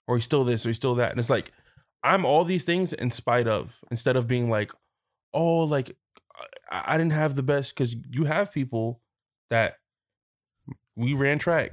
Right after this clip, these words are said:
They started in lane eight, right? They got that head start. But at the end of the day, every, every race has, has different, like, struggles. So you, those, that person might have a head start, but they might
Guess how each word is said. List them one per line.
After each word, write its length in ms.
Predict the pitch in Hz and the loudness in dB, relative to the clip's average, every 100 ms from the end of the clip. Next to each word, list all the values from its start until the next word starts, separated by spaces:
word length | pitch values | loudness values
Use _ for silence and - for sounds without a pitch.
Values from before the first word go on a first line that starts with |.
| 117 | -8
They 160 | 123 139 | -2 0
started 320 | - 160 156 | 4 4 4
in 100 | 151 | 2
lane 220 | 160 165 | 2 4
eight, 280 | 185 143 127 - _ _ _ _ | 2 2 -4 -16 _ _ _ _
right? 240 | 113 127 127 | -2 0 0
They 80 | 120 | 0
got 160 | 131 | 2
that 140 | 135 139 | 2 0
head 160 | 143 | 0
start. 420 | - 165 147 - _ _ _ - | 0 2 2 0 _ _ _ -4
But 80 | 117 | -2
at 100 | 117 | 0
the 80 | 127 | 0
end 100 | 131 | 0
of 60 | |
the 60 | 127 | 2
day, 340 | 185 170 127 _ _ _ _ _ - | 2 2 -2 _ _ _ _ _ -2
every, 340 | 131 135 139 - | 0 0 -2 0
every 220 | 127 139 | 0 0
race 280 | 131 151 147 | 0 0 2
has, 200 | 131 117 - | 0 -2 -6
has 200 | 120 120 | -2 -2
different, 320 | 117 123 123 117 | 0 -2 -2 -2
like, 220 | 117 - _ _ - | -2 -4 _ _ -8
struggles. 440 | - 156 127 110 | 0 0 2 -2
So 140 | - 113 | -2 -2
you, 260 | 117 135 | -2 -4
those, 320 | 113 127 143 - | 0 0 0 0
that 240 | 131 127 - | -2 -2 -2
person 380 | 147 127 123 | -4 -2 -2
might 320 | 113 113 110 - _ _ _ _ _ _ _ _ _ _ _ - | 0 0 -4 -10 _ _ _ _ _ _ _ _ _ _ _ -2
have 200 | 135 131 | 0 2
a 60 | |
head 160 | 117 113 | 0 0
start, 260 | - 110 104 | -2 -2 -4
but 100 | 110 | -4
they 100 | 120 | -2
might 140 | 123 | -2